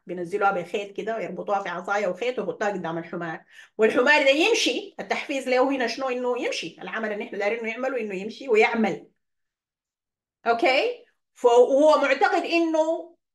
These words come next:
حيصل لهذه الجزرة، ولكن عمره ما حيصل لها مثلًا. يعني فيها نوع من الخداع والمراوغة ب-، بدرجة من الدرجات.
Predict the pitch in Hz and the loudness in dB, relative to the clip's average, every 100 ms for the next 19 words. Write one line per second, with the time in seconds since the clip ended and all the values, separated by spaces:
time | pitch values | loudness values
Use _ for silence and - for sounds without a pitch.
0 | _ _ _ _ _ _ _ - - 480 | _ _ _ _ _ _ _ -6 2 4
1 | 359 - 247 262 - - - 220 254 220 | 4 4 2 2 -4 -16 -2 0 2 0
2 | 226 220 196 - 185 196 285 294 294 427 | -2 -6 -8 -8 -8 -4 -4 -4 -6 -6
3 | 269 240 233 196 185 196 165 170 - _ | -6 -6 -8 -8 -8 -8 -10 -14 -20 _
4 | _ _ _ _ 190 180 208 214 254 240 | _ _ _ _ -18 -14 -10 -6 -2 -2
5 | 226 208 175 - 208 214 190 175 180 202 | -2 -6 -8 -6 -2 -2 -2 -4 -4 -2
6 | 208 175 160 170 _ _ _ - - 85 | 0 -2 -4 -14 _ _ _ -18 -16 -16
7 | - - - _ _ _ _ _ _ _ | -20 -20 -20 _ _ _ _ _ _ _
8 | _ - 190 190 180 170 160 165 170 170 | _ -14 -10 -8 -8 -10 -10 -10 -8 -6
9 | 165 - | -8 -10